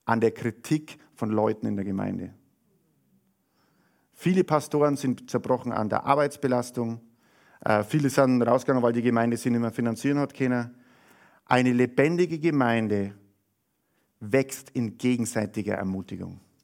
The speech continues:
Der Pastor ermutigt und ermahnt manchmal die Herde, aber die Herde ermutigt und ermahnt nicht den Pastor. <laughs> Die Rollenaufteilung ist ganz klar im Wort.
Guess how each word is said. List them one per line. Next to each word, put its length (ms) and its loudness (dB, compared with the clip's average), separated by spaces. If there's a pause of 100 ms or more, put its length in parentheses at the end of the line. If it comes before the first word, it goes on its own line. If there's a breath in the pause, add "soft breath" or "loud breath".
(1200)
Der 80 -6
Pastor 600 -2
ermutigt 760 -2 (120)
und 140 -4
ermahnt 360 0
manchmal 420 -4 (220 soft breath)
die 60 -8
Herde, 500 0 (880 loud breath)
aber 220 0
die 100 0
Herde 480 2 (140 loud breath)
ermutigt 920 0 (120)
und 120 -4
ermahnt 320 0
nicht 400 -6 (320 soft breath)
den 140 -2
Pastor. 480 -8 (140)
<laughs> 880 -14
Die 80 6
Rollenaufteilung 920 6
ist 200 -4
ganz 300 2
klar 260 6
im 160 0
Wort. 340 0